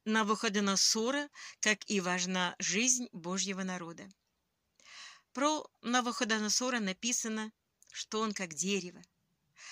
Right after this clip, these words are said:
под которым гнездятся птицы небесные, и всякая плоть питается, в тени его прячется. То есть Навуходоносор — это сильная личность.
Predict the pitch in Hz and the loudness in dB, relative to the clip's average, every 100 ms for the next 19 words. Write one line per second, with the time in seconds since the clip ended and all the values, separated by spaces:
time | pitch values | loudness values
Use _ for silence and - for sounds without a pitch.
0 | - - 185 208 208 233 233 220 208 220 | -10 -6 0 0 4 4 4 2 4 4
1 | 185 233 233 - 233 - 240 269 - 226 | 6 6 6 2 2 0 0 2 0 0
2 | 226 196 190 - 175 165 196 - 214 226 | 0 0 0 0 -2 -10 0 2 4 4
3 | 233 240 226 - 254 302 302 - 202 208 | 6 4 4 2 4 4 4 -2 0 4
4 | 190 180 - 180 202 - - - - 208 | 4 2 -2 -4 -8 -16 -16 -4 2 4
5 | 208 226 208 196 196 185 175 - - 170 | 6 4 2 0 0 -2 0 -4 -4 -6
6 | - - - - 247 254 240 - 214 220 | -8 -14 -8 0 4 6 6 2 0 2
7 | 208 - 175 165 165 - 254 277 214 - | 0 -4 -6 -6 0 2 4 2 2 -4
8 | - 185 202 - - 359 320 320 311 240 | -14 -4 2 4 6 6 6 6 6 6
9 | 226 220 - - - - - - | 2 2 0 -2 -6 -8 -10 -20